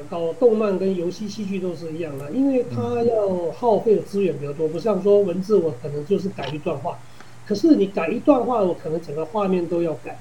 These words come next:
Speaker 1: 那我改一个画面就是牵一发动全身的，我整个后面其他的铺陈，呃，比如说漫画是以格子框格来算，
Speaker 2: 嗯。
Speaker 1: 那我每一个框格都已经定位了，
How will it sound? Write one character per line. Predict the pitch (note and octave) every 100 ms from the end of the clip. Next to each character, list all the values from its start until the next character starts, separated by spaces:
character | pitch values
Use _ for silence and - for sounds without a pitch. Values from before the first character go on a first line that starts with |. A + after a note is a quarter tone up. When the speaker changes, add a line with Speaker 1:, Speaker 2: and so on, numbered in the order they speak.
| - - -
Speaker 1:
那 | D#4+ D4+
我 | A3+ G3 F#3 - G#3
改 | E3
一 | D#3+ A#3+
个 | A3+
画 | - A#3 G#3+
面 | G3+ F3+
就 | G#3 G3
是 | G3 F3
牵 | - A3 A3+
一 |
发 | G#3+ C#3+ C#3 -
动 | G3 D3
全 | C#3+ C#3
身 | D3 D3+
的， | C3+
我 | G3+
整 | G3
个 | F3+ E3+
后 | - D4+ A3+ F#3+
面 | G3+ F3
其 | - F3+ G3
他 | G#3+ G#3
的 | G3 E3
铺 | - A3 A3+
陈， | - - C3+ - - - - - - -
呃， | F3 E3 F#3+
比 |
如 | G3+
说 | A3 G#3+ G#3
漫 | C4 A#3
画 | A3+ G3+
是 | G#3+
以 | D#3+ D3 -
格 | F#3
子 | A3 D#3+
框 | - G#3+ A#3
格 | D#3+
来 | C#3+ C#3
算， | - E3+
Speaker 2:
嗯。 | - - - -
Speaker 1:
那 | D#4
我 | B3 F#3
每 | F3+
一 | C#4+
个 | A#3+
框 | - C4
格 | G3
都 | F3 F#3
已 |
经 | G#3
定 | G3+ G#3+ E3+ G#3
位 |
了， | D#3